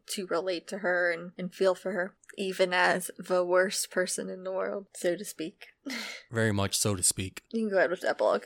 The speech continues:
Speaker 1: That's all I want to say. <laughs>
Speaker 2: I think the epilogue ended more in a typical fashion,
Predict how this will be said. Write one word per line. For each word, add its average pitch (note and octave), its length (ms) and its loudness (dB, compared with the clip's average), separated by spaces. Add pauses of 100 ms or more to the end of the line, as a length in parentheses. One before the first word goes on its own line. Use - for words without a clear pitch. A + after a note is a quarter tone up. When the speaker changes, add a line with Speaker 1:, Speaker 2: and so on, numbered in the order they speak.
Speaker 1:
That's G3+ 240 -2
all G#2+ 100 2
I - 40 -2
want - 140 -10
to A3+ 40 -10
say. - 240 -6 (100)
<laughs> C#4+ 600 4 (260)
Speaker 2:
I C3 60 4
think F3 180 4
the - 200 2
epilogue C3+ 720 6 (120)
ended G3 220 8
more D#3 260 8
in C#3+ 80 8
a A#2 160 6 (100)
typical C#3 440 6
fashion, A#2+ 580 4